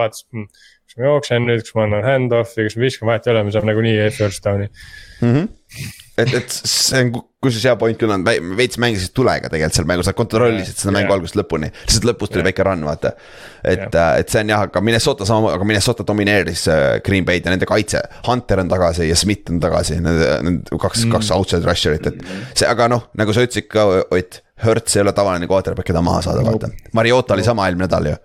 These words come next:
Speaker 2: Mariota jooksis ka väga hästi ära tegelikult Saint-,
Speaker 3: Jah.
Speaker 2: Saintsi eest, vaata. Et, äh, et see on, see on väga hea, väga hea mäng, mida vaadata. Aga Dalvin Cook on mul Fantasy's, yes.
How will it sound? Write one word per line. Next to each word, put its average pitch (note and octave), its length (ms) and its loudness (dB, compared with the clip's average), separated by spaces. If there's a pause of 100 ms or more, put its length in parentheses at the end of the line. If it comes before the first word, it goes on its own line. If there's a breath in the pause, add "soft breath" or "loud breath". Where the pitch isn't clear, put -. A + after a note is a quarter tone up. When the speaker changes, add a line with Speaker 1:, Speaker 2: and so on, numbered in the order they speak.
(180 soft breath)
Speaker 2:
Mariota G#2 380 2
jooksis F#2+ 260 0
ka G#2+ 80 -2
väga F#2+ 240 2
hästi F#2+ 220 -2
ära F2+ 100 2
tegelikult E2 240 0
Saint-, - 240 0
Speaker 3:
Jah. F#2+ 80 -4
Speaker 2:
Saintsi F#2 320 0
eest, - 240 -2
vaata. - 320 -4 (720 loud breath)
Et, F2+ 360 0
äh, E2+ 160 2
et F2 100 -2
see B2+ 120 2
on, G2 140 -2
see A2 120 2
on F#2 180 -4 (260)
väga G2 320 0
hea, E2+ 260 4 (360 soft breath)
väga F#2+ 260 2
hea F2+ 80 4
mäng, F2+ 240 -2
mida E2+ 160 0
vaadata. E2+ 600 -2
Aga F#2+ 200 0
Dalvin A#2 300 0
Cook - 320 -4
on E2 80 0
mul F#2 120 2
Fantasy's, B2 560 -4
yes. - 420 0